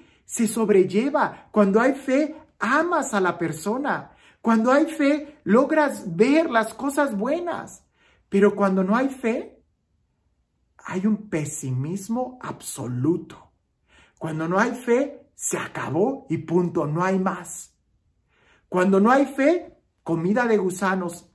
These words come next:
no hay más. Por eso, con mucha razón, antes de iniciar con lo que sigue en Hechos de los Apóstoles, eh, San Lucas ha querido hacer un alto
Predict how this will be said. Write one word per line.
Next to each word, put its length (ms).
no 220
hay 140
más. 520
Por 140
eso, 340
con 140
mucha 280
razón, 400
antes 380
de 60
iniciar 720
con 220
lo 100
que 120
sigue 440
en 100
Hechos 280
de 80
los 180
Apóstoles, 640
eh, 1120
San 720
Lucas 280
ha 120
querido 240
hacer 240
un 120
alto 500